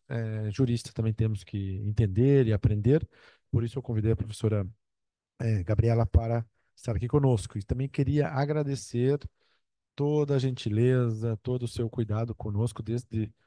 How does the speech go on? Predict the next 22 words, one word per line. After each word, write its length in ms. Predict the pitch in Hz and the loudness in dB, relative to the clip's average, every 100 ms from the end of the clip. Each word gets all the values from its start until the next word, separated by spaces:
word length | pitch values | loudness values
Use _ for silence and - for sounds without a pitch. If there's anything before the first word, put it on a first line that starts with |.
| _ | _
o 120 | 107 | -2
ano 100 | 113 | 0
dois 140 | 110 104 | 0 -2
mil 120 | 113 | -2
e 60 | 101 | -4
vinte 240 | 110 - | -6 -6
e 40 | |
dois. 460 | 123 101 117 135 - _ _ _ _ - | -4 2 2 0 -8 _ _ _ _ -4
E 600 | 101 101 98 98 98 - | 0 0 2 0 -2 -2
ela 600 | 101 101 101 95 92 87 - _ _ _ | -2 -2 0 0 -2 -2 -6 _ _ _
sempre 200 | - 110 | -4 -2
esteve 280 | - 110 101 | 0 0 -2
presente 440 | - - 101 110 113 | 2 0 2 -2 0
nos 80 | 107 | 0
nossos 220 | 104 - | -2 -4
cursos. 380 | - 127 - 110 | -2 -2 -2 -8
E 120 | 90 - _ _ | -8 -12 _ _
que-, 200 | 120 - | -10 -8
quero 200 | - 120 | -4 0
agradecer, 340 | 110 113 107 127 123 | 2 2 2 0 -2
eh, 120 | 113 | -4
Gabriela, 420 | 107 104 110 107 | -2 2 4 2